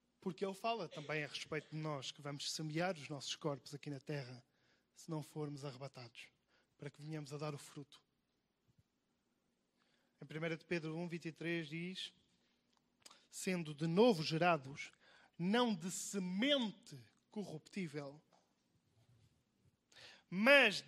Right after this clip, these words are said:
da incorruptível", que é a semente do Espírito, que é a palavra de Deus,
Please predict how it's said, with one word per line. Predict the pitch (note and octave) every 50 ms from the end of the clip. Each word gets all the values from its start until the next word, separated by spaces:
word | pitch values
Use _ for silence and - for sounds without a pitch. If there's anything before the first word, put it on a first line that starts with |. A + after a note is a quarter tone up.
| - -
da | - A3+ A3+ A3 G#3+ - - - - -
incorruptível", | G4+ G4+ G4+ G4+ G4 F4+ - - - D4+ D4+ C#4+ B3 A#3 G#3+ G3+ F#3+ F3+ - - - - F3+ E3 D3+ C3+ A#2+ C3 C3 C#3+ F3 A#3+ - _ -
que | - D#3+
é | D3+
a | D3
semente | - - - F3+ F3+ G#3 A3 G3+ -
do | D#3+ E3
Espírito, | D#3+ - - - - C4+ C4 A#3 F3+ D#3 C#3+ - - -
que | - - D3
é | C#3
a | C#3
palavra | - D#3 D#3+ E3+ G3 A#3+ C#4+ D4+ C#4 G#3+ F#3+ F3 D#3+
de | D3 D3
Deus, | C3 C3+ C#3+ C3+ C3 C#3 F3